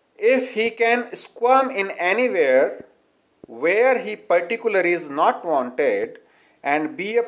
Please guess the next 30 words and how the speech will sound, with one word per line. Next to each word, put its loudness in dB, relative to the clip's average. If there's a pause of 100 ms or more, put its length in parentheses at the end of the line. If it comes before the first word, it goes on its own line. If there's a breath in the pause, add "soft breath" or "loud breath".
perfect 0
nuisance -8 (720 soft breath)
and 0
make -4
people -8
mad। -6 (1300)
यदि -2 (200)
वो 2 (360 loud breath)
कहीं 0
पर 2
भी -6 (560)
बल 0
खाता 0
हुआ, -2
squirm -2 (160)
एकदम -6
छटपटाता -4
हुआ, -2
बल -6
खाता -4
हुआ -4 (400 loud breath)
जा 2
सकता -2
हो 2
जहाँ 0
पर 2
उसकी -8
आवश्यकता 2
ना 0
हो। -6